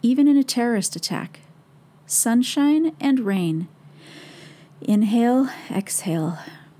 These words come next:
Tragedy and joy. Taking even just a few minutes to see the good that comes out of all the aspects of life are hard-won, difficult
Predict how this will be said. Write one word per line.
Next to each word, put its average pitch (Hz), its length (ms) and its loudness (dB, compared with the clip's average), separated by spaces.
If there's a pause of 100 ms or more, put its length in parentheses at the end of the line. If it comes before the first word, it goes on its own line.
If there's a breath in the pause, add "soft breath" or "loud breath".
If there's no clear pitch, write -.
(400)
Tragedy 214 640 -2
and 226 120 2
joy. - 380 -6 (1700 loud breath)
Taking 330 640 0
even 240 280 4
just 269 280 0
a 214 40 -2
few 240 360 0
minutes 196 640 0
to - 120 -4
see 240 280 2
the 233 100 0
good 202 480 0 (260)
that - 140 -10
comes 233 340 2
out 220 120 0
of 202 100 -4 (100)
all 214 220 0
the 254 160 -2
aspects 208 500 -2
of 196 120 -6
life 180 340 -4 (320 loud breath)
are 208 140 0
hard-won, 247 1300 0
difficult 233 640 -2